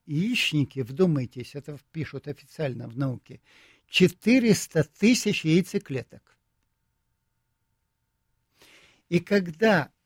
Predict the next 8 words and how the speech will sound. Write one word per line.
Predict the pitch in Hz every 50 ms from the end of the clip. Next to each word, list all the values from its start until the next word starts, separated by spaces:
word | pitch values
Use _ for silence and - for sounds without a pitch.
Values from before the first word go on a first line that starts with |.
| _ _
девочка | - - 185 220 208 160 160 143 - - - - 151
становится | 135 - _ - 170 180 185 185 180 165 151 - - - 165 151
девушкой, | 131 156 202 262 269 220 160 - - - _ - - - _ _ _ _ _ _ _
девушка | _ _ 120 113 170 202 196 180 - - _ - 156
становится | - - - 165 165 170 170 160 147 147 - - - 151 139
женщиной, | 117 143 202 240 262 247 - - - 117 117 123 127 _ _ _ _ _ _ _ _ - - _ _ _ _ -
пока | 185 190 185 - - - 220 233 202 151 - _ _
она | - 160 160 170 170 160 170 196 196 151 127 -